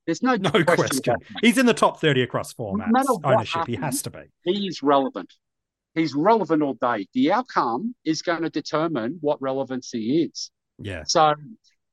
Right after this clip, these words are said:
Speaker 1: whether he pops and he goes flying and he gets people off to a flyer and people then have to use a trade to bring him in, or if he goes okay, we don't
Speaker 2: Does
Speaker 1: think
Speaker 2: he
Speaker 1: he's gonna
Speaker 2: tread
Speaker 1: go
Speaker 2: water where
Speaker 1: far.
Speaker 2: he is now? Yeah.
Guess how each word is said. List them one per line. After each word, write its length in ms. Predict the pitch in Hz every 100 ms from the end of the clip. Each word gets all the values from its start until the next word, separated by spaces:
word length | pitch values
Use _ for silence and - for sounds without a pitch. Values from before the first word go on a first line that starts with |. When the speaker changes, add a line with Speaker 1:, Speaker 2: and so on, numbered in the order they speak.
| _
Speaker 1:
whether 340 | 135 151 151
he 200 | 139 123 -
pops 460 | - 233 - - - _ _ -
and 100 | 143
he 100 | 131
goes 340 | 151 139 131
flying 760 | - 147 160 180 202 208 202 -
and 80 | 143
he 80 | 131
gets 240 | 151 -
people 420 | - 160 - 147
off 160 | 151 -
to 100 | 147
a 60 | 127
flyer 540 | - 147 156 165 160
and 180 | 147 127
people 280 | 151 147 135
then 220 | 147 143
have 180 | 139 -
to 100 | 139
use 200 | 131 131
a 40 |
trade 380 | - 143 139 135
to 80 | 135
bring 200 | 135 127
him 140 | 120
in, 260 | 170 247 226 _ _ _ _ _ _
or 640 | - 175 165 135 123 185 254 _ _
if 160 | - 143
he 360 | 156 160 156 131 _ _ _ _ _ _
goes 320 | 269 269 254
okay, 560 | 208 - 160 160 165 160 - _ _ _
we 100 | 156
don't 220 | 185 254
Speaker 2:
Does 80 | 339
Speaker 1:
think 40 | 247
Speaker 2:
he 40 |
Speaker 1:
he's 100 | 233
gonna 160 | 269 233
Speaker 2:
tread 60 |
Speaker 1:
go 100 | 208
Speaker 2:
water 120 | 233 165
where 160 | 151
Speaker 1:
far. 60 | 147
Speaker 2:
he 80 | 147
is 160 | 147
now? 220 | 180 139 98
Yeah. 240 | 107 80